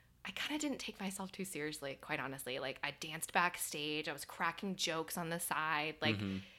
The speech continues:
Speaker 1: I was kind of just, like, the goof and the, um, comic relief of it all. And, um,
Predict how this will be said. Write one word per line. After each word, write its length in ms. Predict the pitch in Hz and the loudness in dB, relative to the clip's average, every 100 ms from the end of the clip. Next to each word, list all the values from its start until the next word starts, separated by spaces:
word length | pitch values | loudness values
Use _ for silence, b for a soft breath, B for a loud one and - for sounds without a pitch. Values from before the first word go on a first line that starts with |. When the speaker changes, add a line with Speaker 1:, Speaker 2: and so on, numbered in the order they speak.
| B B | B B
Speaker 1:
I 140 | - 196 | 8 8
was 160 | 220 | 6
kind 220 | 214 226 214 | 6 8 8
of 160 | 208 | 8
just, 180 | 190 190 | 2 4
like, 160 | 196 185 - | 4 4 2
the 100 | 196 | 2
goof 420 | - 170 247 285 | 4 2 4 4
and 160 | 170 170 | 2 4
the, 300 | 160 165 - | 2 4 4
um, 360 | 160 160 170 - b b b - | 4 4 -2 -10 b b b -2
comic 340 | 190 190 196 | 4 6 6
relief 360 | 190 160 196 240 | 4 4 4 4
of 120 | 190 | 6
it 100 | 147 | 6
all. 320 | 143 143 156 B B B B | 6 4 0 B B B B
And, 520 | 180 160 151 156 160 - | 4 6 4 2 -2 0
um, 520 | 151 147 151 160 | 2 2 -2 -8